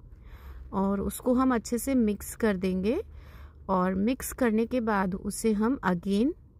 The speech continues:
वन मिनट के लिए ढककर कुक कर लेंगे। जिससे कि सारे मसालों का फ्लेवर उसमें अच्छे से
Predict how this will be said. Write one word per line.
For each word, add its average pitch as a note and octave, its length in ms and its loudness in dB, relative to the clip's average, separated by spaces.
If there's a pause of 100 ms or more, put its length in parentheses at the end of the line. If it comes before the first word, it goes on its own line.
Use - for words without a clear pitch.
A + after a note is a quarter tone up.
(140)
वन G3+ 240 4
मिनट A3+ 380 2
के F#3+ 180 -2
लिए F#3+ 300 0 (720)
ढककर G#3+ 580 0 (420)
कुक A3+ 160 2 (120)
कर F3 160 0
लेंगे। D#3+ 460 -2 (540)
जिससे G#3+ 340 2
कि A#3+ 140 -2
सारे G3+ 440 0
मसालों G3 480 0
का G#3 160 -2
फ्लेवर F#3 640 -2
उसमें G3+ 380 -2
अच्छे A#3 420 -2
से A#3+ 320 0